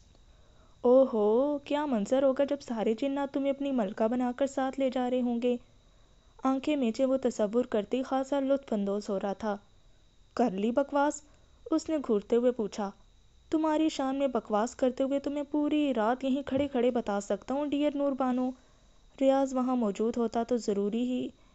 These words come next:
हैदर को गले लगा लेता। चलो, इसने मेरा बदला पूरा कर दिया। हैदर, तुम बैठो, मैं बना देती हूँ चाय," माहीन ने उनकी बहस ख़त्म करवाते हुए कहा। "ओके माहीन भाभी, लेकिन खाना आप इसी से गर्म करवाइएगा,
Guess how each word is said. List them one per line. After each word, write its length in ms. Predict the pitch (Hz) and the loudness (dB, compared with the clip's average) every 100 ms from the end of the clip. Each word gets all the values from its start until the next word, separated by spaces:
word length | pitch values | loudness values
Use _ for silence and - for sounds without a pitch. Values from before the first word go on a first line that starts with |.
| - 254 | -4 2
हैदर 260 | 240 254 | 4 2
को 160 | 254 254 | 0 -2
गले 260 | 208 202 | -2 0
लगा 280 | 208 190 190 | 0 0 -2
लेता। 360 | 190 190 202 190 - _ _ _ _ - _ - | -4 -4 -6 -8 -12 _ _ _ _ -20 _ 2
चलो, 360 | 311 285 247 | 6 6 6
इसने 240 | 254 269 269 | 4 2 2
मेरा 200 | 269 262 | 2 2
बदला 360 | 208 185 214 | 0 0 -2
पूरा 300 | 208 190 196 | -2 -4 -4
कर 200 | 190 196 | -2 -4
दिया। 300 | 185 196 185 - _ _ - - - _ - | -2 -4 -6 -8 _ _ -20 -20 -20 _ 0
हैदर, 360 | 202 190 254 285 - | 2 4 2 0 -2
तुम 140 | 302 | 0
बैठो, 420 | 262 214 262 269 269 277 | 2 2 2 0 0 0
मैं 140 | 294 | 2
बना 280 | 247 208 220 | 4 2 0
देती 260 | 226 196 202 | 0 -2 -2
हूँ 140 | 220 | -2
चाय," 280 | 220 190 190 - - | -2 -4 -4 -10 -4
माहीन 300 | 262 254 269 | 0 0 0
ने 80 | 269 | 0
उनकी 280 | 262 247 262 | 0 0 -2
बहस 320 | 233 240 240 | 0 -2 -2
ख़त्म 300 | - 190 214 | -2 -2 -2
करवाते 400 | 233 254 233 220 | -2 -2 -2 0
हुए 200 | 233 226 | 0 0
कहा। 320 | - 214 220 220 - - - - - - _ - | -2 -4 -4 -8 -20 -20 -20 -20 -20 -20 _ 2
"ओके 280 | 285 277 311 | 2 4 2
माहीन 400 | 302 269 269 262 | 2 0 0 0
भाभी, 380 | 240 214 240 - 254 | 0 0 -2 -4 -2
लेकिन 280 | 285 302 | -2 -2
खाना 440 | 285 233 208 247 277 | -4 -4 -2 0 0
आप 120 | 262 | -2
इसी 200 | 262 294 | 0 0
से 120 | 302 | -2
गर्म 240 | 262 220 214 | 0 0 0
करवाइएगा, 680 | 220 208 202 202 196 202 | -2 -2 -2 -2 -2 -4